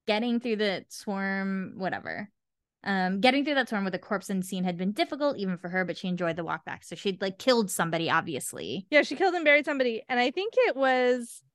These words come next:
Speaker 2: there's a reference later
Speaker 1: They're
Speaker 2: to
Speaker 1: like, um, the maids are missing.
Speaker 2: Yeah, one of the maids is missing. I think Salome is missing
Speaker 1: Two
Speaker 2: also.
Speaker 1: maids are missing,
Speaker 2: Oh, really?
Speaker 1: though,
Speaker 2: Two?
Speaker 1: right?
Speaker 2: Oh, okay.
Speaker 1: We'll
Speaker 2: I
Speaker 1: get
Speaker 2: don't know.
Speaker 1: there.
Speaker 2: We'll
Speaker 1: But
Speaker 2: get
Speaker 1: I was
Speaker 2: there.
Speaker 1: like, "Maybe it's Asmodean," 'cause who, we still don't know what happened to Asmodean.
Speaker 2: We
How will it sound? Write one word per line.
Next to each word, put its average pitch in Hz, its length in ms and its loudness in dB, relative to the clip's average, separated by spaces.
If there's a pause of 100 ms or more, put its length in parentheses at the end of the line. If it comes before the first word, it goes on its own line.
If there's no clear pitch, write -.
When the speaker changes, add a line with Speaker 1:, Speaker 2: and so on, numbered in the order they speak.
(100)
Speaker 2:
there's 269 260 2
a 277 200 6
reference 254 500 -2
later 254 320 4
Speaker 1:
They're 233 200 2
Speaker 2:
to 233 40 4
Speaker 1:
like, 233 160 2
um, 220 200 6
the 214 140 2
maids 208 400 2
are 180 100 -2
missing. 170 640 -6
Speaker 2:
Yeah, 240 360 6
one 240 240 2
of 240 120 0
the 226 60 -2
maids 208 300 -2
is 190 120 -8
missing. 190 280 -10
I 214 80 -4
think 208 160 -6
Salome 196 560 -6
is 208 180 -14
missing 190 280 -14
Speaker 1:
Two 311 160 2
Speaker 2:
also. 453 100 0
Speaker 1:
maids 196 260 0
are 156 120 -4
missing, 120 340 -6
Speaker 2:
Oh, 240 80 4
really? 208 300 2
Speaker 1:
though, 311 100 0
Speaker 2:
Two? - 160 -6
Speaker 1:
right? 220 340 0
Speaker 2:
Oh, 202 60 -6 (140)
okay. 185 300 -10
Speaker 1:
We'll 196 180 -4
Speaker 2:
I 196 40 -2
Speaker 1:
get 214 60 -6
Speaker 2:
don't 226 100 -4
know. 208 60 -6
Speaker 1:
there. - 240 -10 (240)
Speaker 2:
We'll 262 100 2
Speaker 1:
But 262 40 4
Speaker 2:
get 247 60 8
Speaker 1:
I - 40 4
was 262 80 0
Speaker 2:
there. 311 80 0
Speaker 1:
like, 254 80 0
"Maybe 294 280 2
it's 554 260 -4 (140)
Asmodean," 262 920 -4
'cause 220 200 -8 (200)
who, 320 320 -6
we 247 120 -4
still 381 320 0
don't 185 240 2
know 185 120 -2
what 185 160 -6
happened 190 400 -4
to 180 140 -8
Asmodean. 185 680 0
Speaker 2:
We 339 400 2